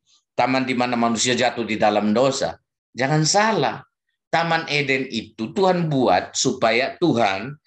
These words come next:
berjumpa dengan manusia, bukan manusia berjumpa dengan Tuhan. Kalau mengejar apa yang benar, mencari Tuhan, itu sekarang bagian kita. Setelah manusia jatuh di dalam dosa, bagian kita adalah sekarang kita harus berca-, eh, mencari Tuhan.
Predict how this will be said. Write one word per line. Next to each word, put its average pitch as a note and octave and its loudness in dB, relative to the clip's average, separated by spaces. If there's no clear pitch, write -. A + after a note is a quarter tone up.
berjumpa D3 0
dengan A#2+ -2
manusia, B2 0
bukan D3 0
manusia D#3+ 0
berjumpa E3+ 2
dengan C#3+ 0
Tuhan. B2 0
Kalau F3 2
mengejar F#3 2
apa G3+ -2
yang E3+ 0
benar, C3 2
mencari D#3+ 0
Tuhan, D3+ 2
itu G3 -2
sekarang F3 0
bagian C#3 -2
kita. C#3+ -2
Setelah D3+ 0
manusia D#3 0
jatuh B3 -2
di G#3+ -2
dalam F3 2
dosa, C3+ 2
bagian F#3 0
kita A3 -2
adalah C3+ 0
sekarang F#3 0
kita A3+ 2
harus F3+ -4
berca-, F3 0
eh, D#3+ 2
mencari G3 0
Tuhan. D#3 2